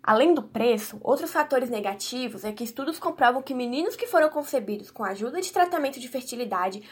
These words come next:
podem enfrentar os mesmos problemas de infertilidade quando decidirem ter filhos. Há também efeitos colaterais para as mulheres, como náuseas, vômitos ou perda de apetite. Vale ressaltar, além disso,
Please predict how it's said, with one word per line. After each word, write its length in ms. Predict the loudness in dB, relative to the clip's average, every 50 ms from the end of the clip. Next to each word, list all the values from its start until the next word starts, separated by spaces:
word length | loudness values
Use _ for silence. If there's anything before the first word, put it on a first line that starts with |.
| -20 -6 _
podem 240 | 2 2 4 2 0
enfrentar 380 | -2 -4 -6 -2 0 0 2 2
os 120 | 0 -2
mesmos 360 | -2 0 0 0 0 -2 -2
problemas 460 | 0 0 2 2 2 2 2 0 -2
de 80 | -2 -4
infertilidade 840 | -6 -4 -4 -4 -4 -2 -4 -2 0 2 4 4 4 4 0 -4 -10 -8
quando 200 | -6 -6 -4 2
decidirem 540 | 4 4 4 4 2 -6 -4 -4 -4 -4 -4
ter 160 | -4 -4 -6
filhos. 500 | -4 -4 -6 -6 -6 -6 -10 -16 -20 _ _ _ _ -20 -20 -20 _ -20 -20 _ 2
Há 140 | 4 4 4
também 420 | 2 -2 -4 0 0 0 0 0
efeitos 360 | -2 -6 -6 -6 -8 -8 -6
colaterais 600 | -4 0 2 2 2 2 0 0 2 2 0 0
para 180 | 0 0 0 2
as 80 | 0
mulheres, 520 | 0 0 0 2 2 2 0 -2 -6 -10 -14
como 240 | -14 -12 -10 -10 -10
náuseas, 640 | -8 -6 -2 0 2 2 0 0 -4 -10 -12 -12 -6
vômitos 480 | -2 -2 0 0 -2 -2 -4 -4 -2 0
ou 120 | 0 0
perda 280 | 2 2 0 0 0 2
de 80 | 2
apetite. 720 | 2 0 0 -4 -8 -6 -8 -8 -8 -10 -12 -14 -14 -14 _ _ -20 _ _ 2
Vale 220 | 4 6 6 6
ressaltar, 640 | 6 4 4 4 2 0 0 0 2 4 6 6 6
além 300 | 4 0 -2 -2 -4 -6
disso, 480 | -6 -4 -4 -4 -4 -4 -6 -10 -14